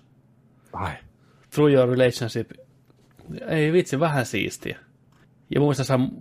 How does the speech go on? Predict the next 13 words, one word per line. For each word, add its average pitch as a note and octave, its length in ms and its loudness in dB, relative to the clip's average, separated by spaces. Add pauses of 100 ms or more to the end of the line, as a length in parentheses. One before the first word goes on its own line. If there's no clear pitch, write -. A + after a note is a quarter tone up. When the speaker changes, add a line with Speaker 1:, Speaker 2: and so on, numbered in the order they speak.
(120)
Speaker 2:
muitakin A#2+ 720 0 (360)
tyyliin A2+ 400 0
toi A2 380 0 (460)
Silicon B2 520 0
Valleystä A2 380 -4
tuttu G#2+ 520 -10
Thomas A2 460 -2
Middleditch A2 800 -4
on G2+ 60 -8
tässä A2 280 -6
jonain G#2 300 -4
managerina G2+ 720 -6
ja F#2 120 -4